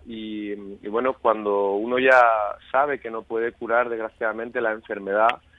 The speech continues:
también hay que acompañar al paciente a que tenga el final más digno posible y con el menor sufrimiento posible. Y eso fue, eso es,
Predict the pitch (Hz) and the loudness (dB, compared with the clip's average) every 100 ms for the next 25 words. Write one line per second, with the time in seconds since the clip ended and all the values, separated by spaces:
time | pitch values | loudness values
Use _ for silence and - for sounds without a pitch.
0 | _ _ - 101 98 107 120 117 117 117 | _ _ -10 -8 -4 0 0 2 0 -2
1 | 110 104 107 117 120 117 113 120 120 135 | 2 2 4 6 6 4 -4 -6 -6 0
2 | 127 120 - 110 104 101 98 98 98 - | 0 0 -2 -2 0 0 -2 -4 -8 -8
3 | 104 120 117 117 113 110 113 120 123 127 | -2 0 0 -2 -2 2 2 0 -6 -10
4 | 117 117 120 117 127 127 123 113 110 - | 0 0 0 -2 -4 -2 -2 -2 -2 -2
5 | 147 127 120 - - - - 117 117 110 | -2 2 2 2 -10 -16 -10 -6 0 0
6 | 107 104 117 135 - 123 107 113 113 107 | 2 0 0 -2 -2 -2 -2 -2 -2 -2
7 | - 120 110 101 101 - 110 107 107 104 | 0 0 2 0 -4 -4 0 2 2 2
8 | - 110 - 131 - 127 123 120 - 127 | 0 0 2 4 6 6 6 2 2 4
9 | 135 | 4